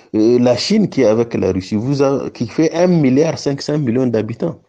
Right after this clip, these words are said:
Vous avez l'Inde qui fait un milliard trois cents millions d'habitants qui est avec la Russie.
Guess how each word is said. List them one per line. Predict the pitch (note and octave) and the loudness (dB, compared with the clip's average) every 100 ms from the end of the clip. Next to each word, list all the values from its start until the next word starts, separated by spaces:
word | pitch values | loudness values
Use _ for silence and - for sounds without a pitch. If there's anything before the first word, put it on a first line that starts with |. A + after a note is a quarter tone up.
| _ - - - - - | _ -20 -20 -20 -20 -14
Vous | - G#2 A#2+ | -8 -2 2
avez | C3 C3+ D3 | 2 4 2
l'Inde | D#3+ F#3+ C3+ | 2 0 -2
qui | - | -6
fait | B2 D#3 D3+ | -2 0 2
un | E3+ | 2
milliard | D3+ D3 D#3+ D#3 | 2 2 0 0
trois | - D3 | 0 -2
cents | D3 D#3 | 0 0
millions | D3 B2 C3+ | 0 2 2
d'habitants | A2+ G#2+ A2 E3 | 0 -2 -4 -6
qui | - B2 | -4 -2
est | |
avec | F#2 A2+ B2 | 0 -2 -4
la | G#2+ G#2+ | -2 -2
Russie. | G2+ - | -4 -6